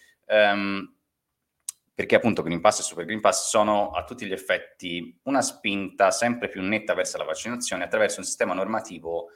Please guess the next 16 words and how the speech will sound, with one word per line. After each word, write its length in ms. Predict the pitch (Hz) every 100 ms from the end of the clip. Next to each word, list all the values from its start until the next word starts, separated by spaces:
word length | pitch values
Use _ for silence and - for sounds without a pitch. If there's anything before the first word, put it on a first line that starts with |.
| _ _ _
che 180 | 131 107
di 80 |
fatto 260 | 101 135 98
restringe 380 | 87 - 135 -
sempre 300 | - 110 95
di 80 | 92
più 120 | 107
le 100 | 87
attività 380 | 85 92 90 -
che 80 |
si 140 | 92 -
possono 300 | 90 - 90
fare 440 | 90 82 80 82
senza 440 | - - 110 104 95
il 80 | 80
lasciapassare. 880 | 78 - - - - - - _